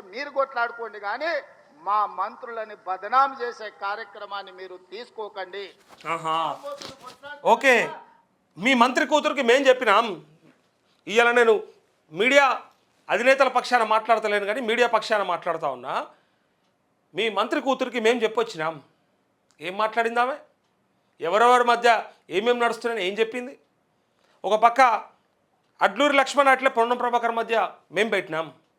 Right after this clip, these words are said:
Speaker 2: తాకట్లని ఎవడు పెడుతుండు నాకు అర్థమవుతలేదు. మీ మధ్యలో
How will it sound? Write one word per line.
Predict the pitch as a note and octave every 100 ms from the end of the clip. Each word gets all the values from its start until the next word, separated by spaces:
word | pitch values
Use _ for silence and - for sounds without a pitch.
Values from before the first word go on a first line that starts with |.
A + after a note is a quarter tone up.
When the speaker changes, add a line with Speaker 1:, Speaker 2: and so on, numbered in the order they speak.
| _ _ _ _ -
Speaker 2:
తాకట్లని | G3+ B3 B3+ C4+ A3
ఎవడు | F#3 G#3+
పెడుతుండు | A#3 B3+ A#3+
నాకు | G3+ F3
అర్థమవుతలేదు. | F#3 F3 D#3 C#3+ - _ _ -
మీ | F#3 C4+ C#4
మధ్యలో | C4 C#4+